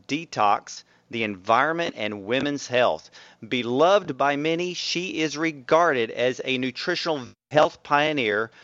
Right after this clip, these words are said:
who has fearlessly stood on the front lines of holistic and integrative medicine. A Columbia University graduate,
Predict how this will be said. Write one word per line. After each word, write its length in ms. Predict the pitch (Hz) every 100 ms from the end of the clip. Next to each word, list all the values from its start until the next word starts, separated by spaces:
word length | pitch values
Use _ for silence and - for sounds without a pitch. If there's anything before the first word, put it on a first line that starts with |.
| _
who 140 | - 139
has 260 | 127 120
fearlessly 800 | - - 233 240 214 131 - 120
stood 400 | - - 175 196
on 160 | 143 131
the 100 | 104
front 400 | - 147 160 -
lines 320 | 135 139 139
of 120 | 113
holistic 680 | 113 107 110 151 - 175 -
and 160 | 123 127
integrative 580 | 139 147 131 127 117
medicine. 540 | 113 117 110 - 87 - _ - - - - -
A 120 | 127
Columbia 640 | - 123 139 180 185 185
University 580 | 156 151 147 143 - 123
graduate, 720 | 104 123 143 143 147 151 -